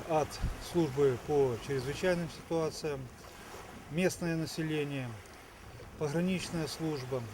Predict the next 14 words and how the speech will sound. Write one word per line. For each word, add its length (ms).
а 60
также 600
рыбаки 600
со 80
своими 360
плавсредствами. 800
Э, 240
всего, 540
э, 260
принимают 500
участие 520
в 40
поисковых 560
работах 500